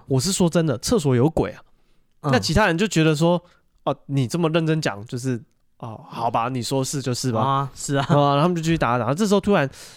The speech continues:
Speaker 1: 呃，就是打，打到一个，一个段落的时候，有两个人说：“我们也想上厕所。”
Speaker 2: 嗯。
Speaker 1: 对，然后阿唐就说：“你们不要去我刚刚上的那间，你们最好去楼下。”
Speaker 2: 嗯，
Speaker 1: 因为
Speaker 2: 你们绕个路。
Speaker 1: 因为厕所真的有鬼。
Speaker 2: 嗯。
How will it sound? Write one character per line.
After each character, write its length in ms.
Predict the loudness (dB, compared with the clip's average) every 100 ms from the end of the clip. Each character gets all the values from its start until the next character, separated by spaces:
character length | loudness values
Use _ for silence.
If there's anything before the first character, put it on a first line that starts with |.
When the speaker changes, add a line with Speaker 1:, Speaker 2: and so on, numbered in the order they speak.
| -10 -2
Speaker 1:
呃， 300 | 0 0 0
就 140 | 0
是 160 | 2 2
打， 260 | 2 0
打 160 | 0 0
到 160 | 2
一 80 | 0
个， 140 | 2 0
一 240 | 2 0
个 80 | 2
段 160 | 0
落 120 | 0 0
的 40 |
时 40 |
候， 60 | 0
有 140 | 2
两 160 | 0 0
个 80 | -4
人 100 | -6
说 140 | -6 -4
：“我 140 | -4
们 120 | -2 -2
也 60 |
想 120 | -4 -6
上 160 | -6
厕 160 | -4 -6
所。” 140 | -8 -8
Speaker 2:
嗯。 200 | -4 -4 -8 -14 -8
Speaker 1:
对， 120 | -6 -8 _ -20 -14 -4
然 100 | 0
后 60 |
阿 40 | 2
唐 180 | 0
就 60 | -2
说 300 | 0 0 -2 _ _ _ _
：“你 80 | -6
们 100 | -2
不 120 | 0
要 80 | 2
去 120 | 0
我 80 | 0
刚 120 | -2
刚 100 | -4
上 140 | -4
的 120 | -4 -4
那 60 |
间， 160 | -6 -8
你 60 |
们 80 | -6
最 120 | -4
好 80 | -2
去 120 | -2
楼 160 | -4 -4
下。” 200 | -6 -8 -4
Speaker 2:
嗯， 200 | -2 0
Speaker 1:
因 40 |
为 60 | 2
Speaker 2:
你 60 |
们 60 | 4
绕 140 | 4
个 80 | 0
路。 220 | -2 -2 -4 _
Speaker 1:
因 80 | 0
为 80 | 2
厕 160 | 2
所 160 | 2 0
真 100 | 2
的 80 | 2
有 160 | 0
鬼。 160 | 0 -4 -6
Speaker 2:
嗯。 200 | -4 -4